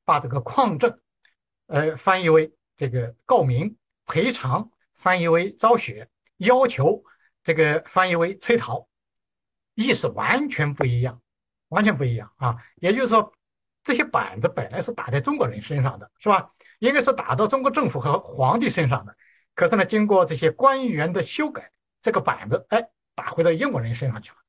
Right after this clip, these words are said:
那皇帝看了肯定很高兴嘛，啊。所以这些文本啊，这些原始文本的比较啊，非常的重要。所以如果我们只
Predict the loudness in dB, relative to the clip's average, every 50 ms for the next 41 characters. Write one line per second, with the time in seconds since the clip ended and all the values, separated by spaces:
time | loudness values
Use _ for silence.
0 | _ _ _ -2 -2 0 0 -2 -2 -2 -4 -4 -4 -4 -4 -6 -6 -6 -6 -8
1 | -6 -8 -8 -2 0 0 2 2 0 -4 -6 -8 _ _ _ _ _ _ _ _
2 | _ _ _ _ _ _ -6 -6 -6 -6 -10 -20 _ _ _ _ _ _ _ _
3 | _ _ _ _ _ _ _ _ _ -2 0 2 2 2 2 0 0 -4 -8 _
4 | -6 -2 -2 0 2 0 0 0 0 -2 -2 -2 -4 -4 -6 -8 -12 _ -2 -2
5 | -2 -2 -2 -4 -6 -4 -4 -4 -4 -2 0 0 2 2 0 -2 -2 -4 -4 -2
6 | 0 -2 -2 -2 -2 -4 -4 -4 -6 -8 -8 -8 -12 -14 -14 -14 -4 0 0 0
7 | 0 -2 -4 -4 -4 -4 -6 _ _ _ _ _ -2 0 0 0 0 -4 -2 -2
8 | 0 0 0 -2 -2 -4 -6 -6 -8 -10 -10 -16 _ _ _ _ _ _ _ 2
9 | 4 4 4 4 2 4 6 4 4 4 4 2 0 0 -2 -6 -6 -4